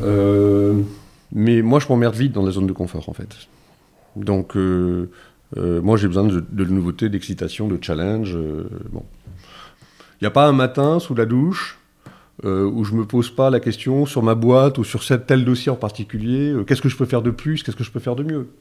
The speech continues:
Et je trouve pas tou-, je trouve pas toujours la réponse, hein. <laughs> Je passe pas trois heures sous la douche non plus. Donc, euh, mais voilà, c'est, c'est le sentiment de, de, de vouloir toujours améliorer, euh, les choses.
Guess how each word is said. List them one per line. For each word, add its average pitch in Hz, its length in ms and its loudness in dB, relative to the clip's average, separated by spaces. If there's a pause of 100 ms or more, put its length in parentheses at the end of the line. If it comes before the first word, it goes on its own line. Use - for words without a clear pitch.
(720)
Et 78 200 -4
je 76 60 -10
trouve 82 160 -6
pas 90 80 -2
tou-, 101 100 0
je 95 80 -2
trouve 104 180 -4
pas - 80 0
toujours 101 200 2
la 98 80 4
réponse, 107 400 0
hein. 92 80 0
<laughs> 175 1200 -2
Je - 80 -14
passe 110 140 0
pas 113 120 0
trois 110 240 -2
heures - 80 0
sous 120 100 -2
la 101 100 2
douche 107 240 2
non 123 80 2
plus. 127 200 4 (720)
Donc, 113 260 2
euh, 104 280 0 (680)
mais 120 100 4
voilà, 165 260 6
c'est, 117 160 -2
c'est - 240 -4
le 117 60 2
sentiment 127 520 0
de, 139 120 0
de, 113 160 0
de 104 160 -4
vouloir 120 300 0
toujours 170 340 4
améliorer, 127 520 2
euh, 107 260 0
les 117 80 -2
choses. 147 380 -6